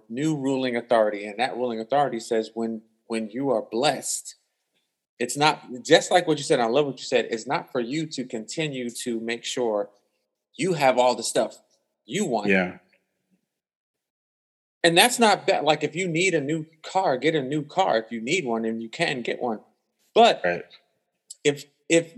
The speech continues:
Speaker 1: that is stopping you from being generous and helping someone who's in way more need than you, then Paul is saying to us, it's like he said to Timothy,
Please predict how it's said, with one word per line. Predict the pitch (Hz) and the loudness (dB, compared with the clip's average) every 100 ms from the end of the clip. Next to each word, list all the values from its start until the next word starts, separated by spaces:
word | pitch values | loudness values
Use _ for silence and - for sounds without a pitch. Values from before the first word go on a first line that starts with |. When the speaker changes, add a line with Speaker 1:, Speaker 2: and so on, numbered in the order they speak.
| 117 | -2
Speaker 1:
that | 147 170 - | 0 0 -2
is | 180 - | -4 -2
stopping | - 156 156 143 | -2 -2 -2 -8
you | 147 | -8
from | 139 123 | -8 -8
being | 117 135 127 | -6 -6 -6
generous | 113 127 127 110 - | -4 -2 -2 -4 -6
and | 110 | -12
helping | 131 131 127 113 | -6 -4 -4 -8
someone | 123 113 113 110 - _ _ _ | -8 -6 -6 -6 -10 _ _ _
who's | 139 131 120 - _ _ | -4 -2 -4 -10 _ _
in | 143 123 104 | -4 -2 0
way | 131 180 | 0 2
more | 156 117 | 0 -2
need | 110 107 104 _ _ _ _ _ _ _ _ _ - | -4 -8 -12 _ _ _ _ _ _ _ _ _ -12
than | 120 | -8
you, | 117 214 143 120 _ _ _ _ | -4 -2 -2 -4 _ _ _ _
then | 123 123 | -6 -4
Paul | - 208 202 139 - | 2 4 4 2 0
is | 131 - | -4 0
saying | 131 120 113 - | 0 0 -6 -10
to | - 151 | -4 2
us, | 175 - | 2 2
it's | 113 | -4
like | 120 113 | -4 -4
he | 123 127 131 _ _ _ | -6 -6 -8 _ _ _
said | - 123 123 127 - | -4 0 2 0 -4
to | 135 123 | -8 -8
Timothy, | 123 156 151 143 107 120 _ | -4 -4 -4 -6 -8 -8 _